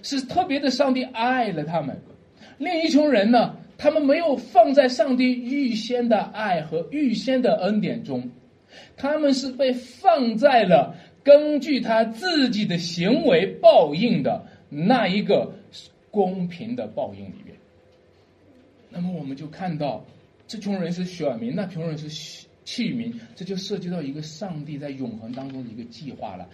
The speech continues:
把这群人分别到这边，把那群人分别到那边。那么神在永恒当中这个计划，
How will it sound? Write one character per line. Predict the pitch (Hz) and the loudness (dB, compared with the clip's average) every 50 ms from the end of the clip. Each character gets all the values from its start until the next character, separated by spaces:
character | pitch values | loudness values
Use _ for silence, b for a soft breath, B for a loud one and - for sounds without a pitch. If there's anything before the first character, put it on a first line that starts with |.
| B B B B B | B B B B B
把 | _ 123 120 | _ -12 -10
这 | - 214 190 | -6 -8 -8
群 | - 165 160 156 | -8 -8 -10 -10
人 | 135 113 117 | -10 -10 -12
分 | 113 - - - 131 135 135 | -14 -18 -18 -16 -14 -12 -12
别 | 123 117 | -12 -12
到 | 110 113 110 | -12 -14 -14
这 | - - 127 110 | -14 -14 -14 -14
边， | - - 95 90 87 b b b b b b | -14 -14 -14 -14 -14 b b b b b b
把 | 110 113 | -10 -8
那 | 135 160 | -8 -8
群 | 156 151 143 143 | -8 -10 -10 -12
人 | 131 113 110 113 | -12 -12 -12 -14
分 | 117 127 120 110 | -16 -16 -16 -16
别 | 120 104 | -16 -16
到 | 101 95 98 | -18 -18 -16
那 | 98 101 92 85 - | -16 -16 -18 -18 -20
边。 | - 90 - - _ _ _ _ _ _ _ b b b b b b b | -20 -20 -20 -20 _ _ _ _ _ _ _ b b b b b b b
那 | 277 330 | -4 -2
么 | 330 294 | -2 -2
神 | 254 - - - - 180 175 240 | -2 -4 -6 -6 -4 -2 0 0
在 | 269 285 302 294 | 0 0 0 -2
永 | 277 233 226 180 170 - | 0 2 2 2 0 -2
恒 | 165 170 277 | -2 -4 -2
当 | - 285 277 269 254 | -2 -2 -2 -2 -2
中 | 254 269 269 | 0 -2 -2
这 | 254 - 277 | -2 -2 -4
个 | 247 240 240 | -4 -4 -6
计 | 240 - - 285 254 | -6 -6 -8 -8 -6
划， | 208 180 180 156 139 | -4 -2 -2 -2 -2